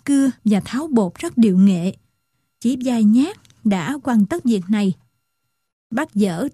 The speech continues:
từng mảng bột thạch cao màu trắng đục, trả lại tự do cho tôi.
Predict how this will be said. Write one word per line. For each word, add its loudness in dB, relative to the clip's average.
từng 6
mảng 0
bột 0
thạch -8
cao 0
màu 4
trắng -4
đục, 0
trả -2
lại -4
tự -4
do -4
cho -4
tôi. 0